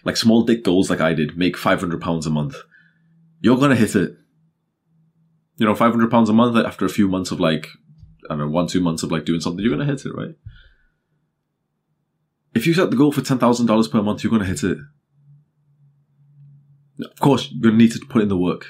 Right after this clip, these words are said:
You're gonna need to do the right actions. But the only way that you'll ever make this much money, unless you get completely fucking lucky, which just doesn't happen, okay? Like, we're, let's assume we're not lucky people.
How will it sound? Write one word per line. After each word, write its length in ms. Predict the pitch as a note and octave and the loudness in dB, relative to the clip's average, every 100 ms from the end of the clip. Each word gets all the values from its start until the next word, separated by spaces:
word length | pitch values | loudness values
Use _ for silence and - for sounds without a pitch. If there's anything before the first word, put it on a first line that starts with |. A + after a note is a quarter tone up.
| - - | -16 -2
You're 140 | G#2 | 2
gonna 80 | G#2+ | 4
need 100 | A2+ | 4
to 80 | A2+ | 2
do 220 | G#2 G2 | 0 2
the 100 | G#2+ | 0
right 240 | F#2+ D#2+ | 0 -4
actions. 500 | E2 - - E2 D2+ - - - | -6 -8 -6 -6 -8 -16 -20 -6
But 100 | A2+ | -2
the 100 | - | 2
only 320 | B2+ D3+ D#3+ | 2 4 2
way 220 | B2 A#2+ | 2 2
that 80 | G2 | 2
you'll 200 | F2+ F2 | -2 -2
ever 220 | G2 B2+ | 0 2
make 300 | G#2+ G2+ - | 2 2 -2
this 200 | - - | -6 -4
much 180 | C3 - | -4 -2
money, 300 | G2+ E2 D#2+ | -2 -2 -4
unless 300 | F2+ G2+ - | -4 -2 0
you 60 | A2 | 0
get 160 | G2 | -2
completely 580 | - E2 - F#2+ A#2+ A#2 | -4 -10 -2 2 4 4
fucking 300 | A2+ G2+ F#2+ | 0 -4 -4
lucky, 220 | E2+ E2+ | -4 -4
which 200 | D#2+ - | -4 -4
just 240 | F#2+ - - | -6 -6 -4
doesn't 280 | F2+ F#2 | -2 -4
happen, 340 | E2+ D#2+ E2 D2+ | -6 -6 -6 -4
okay? 160 | F2 | -2
Like, 140 | F#2 F2 | -2 -2
we're, 200 | F#2 G2 | -2 -2
let's 180 | G2 G#2+ | -4 -4
assume 280 | - G2+ | -2 0
we're 80 | F2 | 0
not 200 | E2+ E2 | -2 -2
lucky 220 | F2 - | -6 -10
people. 400 | E2+ D#2+ D#2 C#2+ | -8 -8 -8 -12